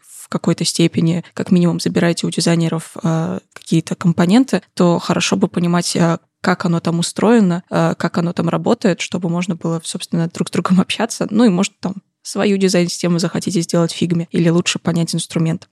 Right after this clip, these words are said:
А, в общем, довольно неплохая штука. Советую посмотреть. Он, правда, совсем короткий курс, там ролики небольшие, но довольно симпатично и понятно.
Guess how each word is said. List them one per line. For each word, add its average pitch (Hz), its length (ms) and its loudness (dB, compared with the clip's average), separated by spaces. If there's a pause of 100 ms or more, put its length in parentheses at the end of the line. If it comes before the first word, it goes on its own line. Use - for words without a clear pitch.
А, 165 200 2
в 175 80 -2
общем, 180 280 -2
довольно 180 400 2 (180)
неплохая 208 640 2
штука. 226 480 0 (140)
Советую 214 480 -2
посмотреть. 208 580 0
Он, 220 160 4 (360)
правда, 208 280 0
совсем 202 380 -2
короткий 208 400 -2
курс, - 260 -2
там 175 220 -2
ролики 196 360 0
небольшие, 190 800 2
но 226 200 4
довольно 214 360 6
симпатично - 640 -2
и 185 160 0 (160)
понятно. 175 460 0